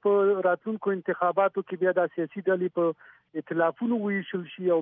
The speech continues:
بیل بیل کاندیدان حمایت کاندي، نو طبعا دوی پورې اړوند کمشنران هم شاید په خپلو کې ډېر اختلافات پیدا کړي. اوس یوازینۍ د حل لاره دا ده چې مونږ دارالانشا د کمیسیون چې ده، هغه ډېره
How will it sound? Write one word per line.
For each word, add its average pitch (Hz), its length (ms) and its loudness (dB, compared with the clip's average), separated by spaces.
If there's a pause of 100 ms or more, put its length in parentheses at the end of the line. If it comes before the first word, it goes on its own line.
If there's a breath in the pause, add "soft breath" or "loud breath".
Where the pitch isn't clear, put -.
بیل 180 220 2
بیل 165 120 0 (120)
کاندیدان 160 580 0
حمایت 175 540 0
کاندي، 165 340 -2 (460 loud breath)
نو 170 120 0 (120)
طبعا 233 180 4
دوی 208 240 -2
پورې 196 320 2
اړوند 196 320 2
کمشنران 180 680 0
هم 190 60 -6 (320)
شاید 180 300 0
په 156 80 -4
خپلو 185 240 -2
کې 170 180 -4
ډېر 180 220 2
اختلافات 156 720 -2
پیدا 147 260 2
کړي. 107 240 -16 (600 loud breath)
اوس 254 240 0
یوازینۍ 240 440 4 (100)
د 180 100 2
حل 240 180 2
لاره 214 320 6
دا 233 100 6 (120)
ده 190 160 4
چې 208 120 -6 (680 soft breath)
مونږ 247 480 2
دارالانشا 185 600 2 (140)
د - 140 -4
کمیسیون 185 500 -2
چې 170 160 0
ده، 156 80 4 (160)
هغه 160 260 4 (600 soft breath)
ډېره 214 260 4